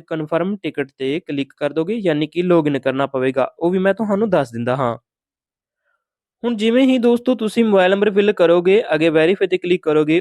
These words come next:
ਓ ਟੀ ਪੀ ਫਿਲ ਕਰਕੇ ਤੁਸੀਂ ਹੁਣ ਵੈਰੀਫਾਈ ਤੇ ਕਲਿੱਕ ਕਰਨਾ ਹੋਵੇਗਾ। ਜਦੋਂ ਦੋਸਤੋ ਤੁਸੀਂ ਇੱਥੇ ਕਲਿੱਕ ਕਰੋਗੇ, ਤੁਸੀਂ ਦੇਖੋਗੇ login with successful। ਉਸ ਤੋਂ ਬਾਅਦ ਤੁਸੀਂ ਦੇਖ ਸਕਦੇ ਹੋ ਤੁਹਾਡਾ ਨਾਮ ਕੀ ਹੈ, ਉਹ ਤੁਸੀਂ ਇੱਥੇ ਨਾਮ ਲਿਖ ਦਿਓ। ਫੀਮੇਲ ਹੋ, ਮੇਲ ਹੋ, ਉਹ ਤੁਸੀਂ ਉੱਪਰੋਂ ਸਿਲੈਕਟ ਕਰ ਲਓਗੇ।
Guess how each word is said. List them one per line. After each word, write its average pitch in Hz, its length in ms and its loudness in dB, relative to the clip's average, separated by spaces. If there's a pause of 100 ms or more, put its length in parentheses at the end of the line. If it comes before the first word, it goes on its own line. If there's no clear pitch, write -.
ਓ 156 120 2
ਟੀ 220 140 -6
ਪੀ 208 160 -8
ਫਿਲ 160 240 -2
ਕਰਕੇ 147 360 -2
ਤੁਸੀਂ 160 280 -10
ਹੁਣ 180 160 -2
ਵੈਰੀਫਾਈ 143 380 0
ਤੇ 143 120 -8
ਕਲਿੱਕ 147 260 -10
ਕਰਨਾ 151 220 -8
ਹੋਵੇਗਾ। 165 380 -6 (460)
ਜਦੋਂ 196 200 -4
ਦੋਸਤੋ 233 280 -4
ਤੁਸੀਂ 226 260 -2
ਇੱਥੇ 226 180 -2
ਕਲਿੱਕ 214 220 -4
ਕਰੋਗੇ, 202 320 0
ਤੁਸੀਂ 196 240 -10
ਦੇਖੋਗੇ 180 420 0
login 156 420 0
with 151 240 -2
successful। 135 680 -8 (120)
ਉਸ 151 160 -10
ਤੋਂ 196 120 -6
ਬਾਅਦ 180 200 0
ਤੁਸੀਂ 175 240 -4
ਦੇਖ 151 200 -2
ਸਕਦੇ 147 240 -6
ਹੋ 156 140 0
ਤੁਹਾਡਾ 151 360 -2
ਨਾਮ 143 360 -2
ਕੀ 165 200 -6
ਹੈ, 190 100 -4 (120)
ਉਹ 143 100 -12
ਤੁਸੀਂ 147 260 -6
ਇੱਥੇ 156 160 -6
ਨਾਮ 143 280 -2
ਲਿਖ 156 200 -4
ਦਿਓ। 185 180 -2 (420)
ਫੀਮੇਲ 196 380 0
ਹੋ, 196 160 2
ਮੇਲ 170 260 2
ਹੋ, 175 140 2 (140)
ਉਹ 156 140 0
ਤੁਸੀਂ 160 260 -4
ਉੱਪਰੋਂ 165 280 -4
ਸਿਲੈਕਟ 135 380 -4
ਕਰ 151 140 -4
ਲਓਗੇ। 165 280 -2